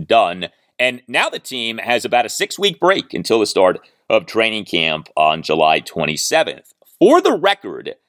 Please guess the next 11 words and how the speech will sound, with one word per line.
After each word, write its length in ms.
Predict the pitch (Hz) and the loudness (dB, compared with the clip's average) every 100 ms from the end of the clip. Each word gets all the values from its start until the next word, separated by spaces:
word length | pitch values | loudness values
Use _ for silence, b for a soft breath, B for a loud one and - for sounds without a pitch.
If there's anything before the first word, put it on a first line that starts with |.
| _ _ | _ _
the 140 | 98 123 | -4 -2
Commanders, 880 | - 139 165 247 226 113 98 90 | 0 0 2 0 0 0 2 0
per 260 | - - 120 123 | -4 2 2 4
over 280 | 160 202 | 4 4
the 120 | 190 139 | 2 2
cap 340 | 135 123 - | 0 0 2
dot 300 | 98 92 - | 6 6 4
com, 400 | 92 80 57 - - _ _ _ - | 2 2 0 -8 -18 _ _ _ -2
have 400 | 104 101 98 - _ - | 2 4 2 -4 _ 2
eighteen 920 | 180 233 - - 185 101 60 60 - _ _ _ _ | 2 2 -6 -4 -2 -2 -4 -6 -10 _ _ _ _
point 360 | - 123 113 | 2 2 2